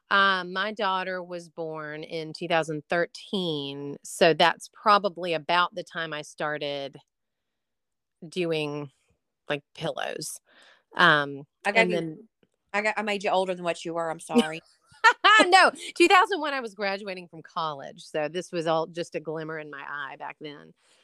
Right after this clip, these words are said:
Speaker 2: Where did you
Speaker 1: Um,
Speaker 2: school?
Speaker 1: At U G A, University of Georgia.
Speaker 2: Okay. Can, um, h-, can we plant an ear in Sarah and Courtney that we should do the getaway in Savannah? I mean, if
Speaker 1: Oh my
Speaker 2: you
Speaker 1: gosh,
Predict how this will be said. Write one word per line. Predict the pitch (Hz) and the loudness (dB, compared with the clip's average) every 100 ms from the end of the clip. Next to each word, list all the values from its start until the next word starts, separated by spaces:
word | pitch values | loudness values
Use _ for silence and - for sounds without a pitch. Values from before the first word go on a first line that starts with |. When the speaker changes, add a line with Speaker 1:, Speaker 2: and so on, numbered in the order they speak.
| - | 0
Speaker 2:
Where | 349 | 6
did | 196 185 | 6 6
you | 156 | 4
Speaker 1:
Um, | 151 156 _ - | -2 -18 _ -2
Speaker 2:
school? | 440 277 131 - _ _ _ _ _ _ - | 0 0 -2 -8 _ _ _ _ _ _ 0
Speaker 1:
At | 262 262 | 0 0
U | 226 247 214 | -10 -8 -4
G | 214 165 | -2 -2
A, | 151 185 _ _ _ | -2 -8 _ _ _
University | 196 175 160 - | -8 -4 -4 -6
of | 143 | -8
Georgia. | 139 135 147 - _ _ _ _ _ - - | -8 -8 -10 -12 _ _ _ _ _ -12 -8
Speaker 2:
Okay. | 254 254 | -4 -4
Can, | - 269 - | 0 -4 0
um, | - 247 214 180 _ _ - | 2 4 2 -2 _ _ -16
h-, | - - | -16 -6
can | 240 | 0
we | 269 | 0
plant | 269 233 240 254 226 | 0 0 2 4 2
an | 208 | 0
ear | 190 190 202 226 214 _ _ _ | 0 2 2 0 -2 _ _ _
in | 202 196 185 180 175 170 - | 2 4 2 2 -2 -6 -12
Sarah | - - 202 202 | -12 0 2 4
and | 175 190 | 2 -2
Courtney | - 190 208 214 220 _ | -4 -4 -2 -6 -6 _
that | 190 175 | -6 -4
we | 196 | -4
should | 190 - | -4 -8
do | 185 185 180 | -4 -2 0
the | 170 | -2
getaway | 165 165 175 180 | 0 0 2 2
in | 185 175 | 0 -4
Savannah? | - 170 160 165 175 185 _ _ _ - | -6 -4 -2 -4 -6 -8 _ _ _ -2
I | |
mean, | 190 202 | 2 6
if | 233 | 6
Speaker 1:
Oh | |
my | 277 240 | 8 6
Speaker 2:
you | |
Speaker 1:
gosh, | 233 214 190 | 4 -2 -2